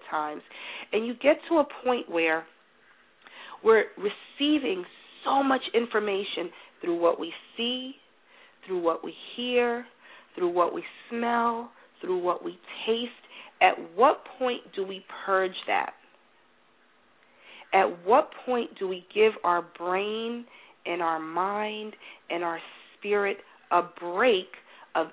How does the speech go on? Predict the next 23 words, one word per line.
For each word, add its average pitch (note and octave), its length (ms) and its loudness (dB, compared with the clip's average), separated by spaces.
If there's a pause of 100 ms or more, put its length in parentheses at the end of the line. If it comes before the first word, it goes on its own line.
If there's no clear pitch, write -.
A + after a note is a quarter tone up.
(160)
everything A3 680 0
that G3 140 -2
we're F3 140 -4 (180)
taking F3+ 280 -6
in F3 240 -4
through - 160 -6
our E3 240 -2 (100)
eyes, B3+ 540 2 (400)
through F3 140 -8
our E3+ 180 -6
nose, A3+ 640 0 (420)
through E3 180 -8
what E3 200 -4
we F3+ 260 -8
eat, G#3+ 240 -12 (340)
and F3 180 -4
through E3+ 180 -4
our F#3 240 0
ears? A3 380 -2 (920)
We F#3+ 160 -8 (180)
have F#3+ 200 6 (180)
to A#3+ 80 -6
give F#3 380 -2